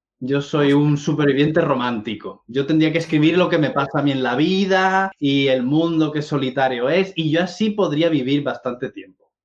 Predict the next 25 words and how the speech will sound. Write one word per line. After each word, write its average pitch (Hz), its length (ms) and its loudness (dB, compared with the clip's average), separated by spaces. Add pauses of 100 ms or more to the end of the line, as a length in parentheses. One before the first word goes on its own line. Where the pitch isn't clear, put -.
(400)
Hablando 127 400 -2
conmigo 135 320 -2
mismo. 113 260 -6
Yo 113 100 -6
sé 131 160 -8
que 127 60 -2
no 131 80 -2
es 135 60 -2
nada 131 140 0
espectacular, 127 880 -2 (340)
pero 143 180 0
estaría 147 280 0
un 175 80 2
poco 196 200 2
a 208 60 4
lo 180 140 6
Wilson, 151 580 0
¿no? 180 140 0
En 160 100 2
la 139 180 0
isla, 143 400 0
en 139 60 0
la 135 100 -2
isla 139 220 -2
perdida. 120 560 -4